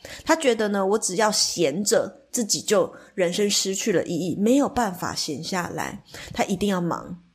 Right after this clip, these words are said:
第二种症状，呃，也不能讲症状，应该说行为特质哈。他们会借着依赖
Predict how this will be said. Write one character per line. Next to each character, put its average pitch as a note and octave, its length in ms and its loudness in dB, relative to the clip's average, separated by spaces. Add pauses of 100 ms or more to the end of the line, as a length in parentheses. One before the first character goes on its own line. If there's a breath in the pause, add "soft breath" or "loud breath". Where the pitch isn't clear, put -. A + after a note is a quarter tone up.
(360 loud breath)
第 F4 160 4
二 F4+ 100 8
种 - 220 2
症 F#3 220 2
状， G3 340 0
呃， G2+ 240 -8
也 G#3 160 4
不 B3 100 4
能 G#3+ 80 4
讲 - 200 -2
症 F#3 240 2
状， F3+ 120 0
应 E3+ 80 0
该 F#3+ 80 0
说 F#3+ 220 -2 (240)
行 F#3+ 320 -4
为 E3+ 140 2
特 F#3 260 -2
质 - 300 -8
哈。 - 240 -10 (800)
他 E4 140 0
们 F4 140 2
会 C4+ 160 6
借 B3+ 320 4
着 D#3 300 0
依 A#3 160 0
赖 G#3+ 260 2